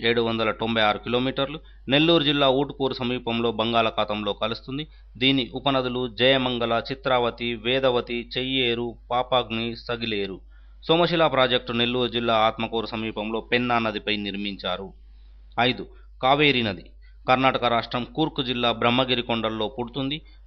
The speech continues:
పొడవు ఎనిమిది వందల కిలోమీటర్లు. కలిసే చోటు తమిళనాడు రాష్ట్రంలో కావేరీపట్నం వద్ద.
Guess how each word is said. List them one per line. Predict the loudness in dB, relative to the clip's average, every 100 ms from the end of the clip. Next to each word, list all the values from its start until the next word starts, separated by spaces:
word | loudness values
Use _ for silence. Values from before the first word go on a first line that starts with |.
| 2
పొడవు | 6 6 4
ఎనిమిది | 2 2 2
వందల | 0 -2
కిలోమీటర్లు. | -2 -4 -4 -4 -6 -8 -14 -18 -16 -2
కలిసే | -2 0 -4 -2
చోటు | -4 -4 -2
తమిళనాడు | -2 0 0 0 2
రాష్ట్రంలో | 0 -2 -4 -4
కావేరీపట్నం | 0 2 4 2 0 -4 -6 -6 -6
వద్ద. | -6